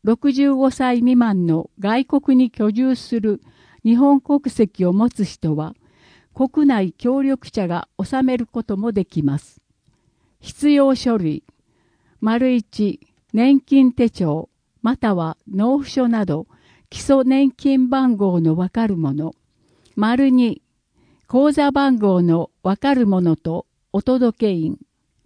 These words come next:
問い合わせ、加古川年金事務所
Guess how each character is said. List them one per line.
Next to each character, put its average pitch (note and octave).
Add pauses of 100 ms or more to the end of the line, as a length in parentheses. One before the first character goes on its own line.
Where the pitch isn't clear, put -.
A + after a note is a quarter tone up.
(680)
問 C4+
い C#4
合 B3+
わ A#3+
せ、 G3 (480)
加 A#3
古 D4+
川 C4+
年 C4
金 B3+
事 A3+
務 G#3+
所 D#3+